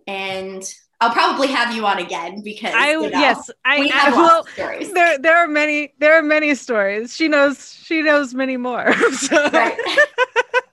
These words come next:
Speaker 1: Yeah, there's a lot. And that's what I told Colton too. I said, "We'll just have to have a spill the tea session again too." <laughs> So,
Speaker 2: <laughs>
Speaker 1: for
Speaker 2: I mean,
Speaker 1: sure.
Speaker 2: this one was quick and I didn't know how much to say, but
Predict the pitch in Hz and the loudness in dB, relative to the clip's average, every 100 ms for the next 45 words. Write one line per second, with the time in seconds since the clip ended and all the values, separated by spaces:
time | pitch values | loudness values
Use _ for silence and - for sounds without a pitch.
0 | 453 - 359 - - - - - - 254 | -14 -10 -12 -10 -8 -6 -6 -8 -6 -2
1 | 294 285 277 233 202 - - 233 226 226 | -2 -2 2 4 2 0 -4 -4 0 -2
2 | 214 226 226 269 247 247 254 226 - 220 | 0 -4 -4 -2 -2 -2 -4 -2 -4 -4
3 | 214 214 - 202 190 196 214 220 392 339 | -4 -8 -8 -6 -6 -6 -8 -4 -2 -2
4 | 277 269 262 247 254 214 - 240 214 208 | -2 -4 -2 -2 -2 -2 -8 -6 -6 -6
5 | - 196 185 - - 180 - 190 175 - | -12 -12 -14 -18 -14 -12 -10 -10 -10 -12
6 | 170 254 - - - - - 262 - 381 | -14 -14 -12 -4 -4 -4 -6 -2 4 6
7 | - 440 - 440 - 392 - - - - | 6 2 2 -2 0 -2 0 -4 -14 -14
8 | - 240 262 320 330 359 415 440 381 320 | -4 -2 0 0 2 2 2 0 2 -2
9 | - 294 277 269 269 247 277 269 320 277 | -2 2 2 4 0 0 0 0 0 0
10 | 269 277 269 247 247 254 254 254 - 262 | 2 2 2 -2 -2 0 -2 -4 -8 -14
11 | - 226 226 220 226 - | -6 -4 -2 -2 -4 -6